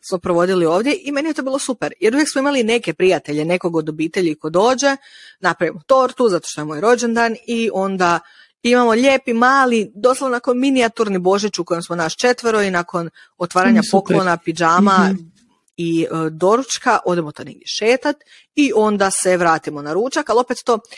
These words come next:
Speaker 1: ništa nisu ogromne količine hrane ni ničeg, zašto smo samo nas četvero. Osim prošle godine kad sam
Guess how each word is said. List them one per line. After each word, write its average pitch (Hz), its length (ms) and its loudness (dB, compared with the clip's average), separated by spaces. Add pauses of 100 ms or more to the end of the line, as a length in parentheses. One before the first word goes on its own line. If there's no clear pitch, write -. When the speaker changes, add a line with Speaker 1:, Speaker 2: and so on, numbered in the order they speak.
(220)
Speaker 1:
ništa 254 260 -4
nisu 262 240 0
ogromne 220 300 -2
količine 214 360 -2
hrane 233 360 0
ni 208 120 0
ničeg, 233 280 0
zašto 254 240 0
smo 311 180 -2
samo 294 380 -6
nas 311 200 -8
četvero. 165 420 -4 (420)
Osim 196 240 -6
prošle 190 260 -2
godine 185 360 0
kad 160 160 -8
sam 160 160 -10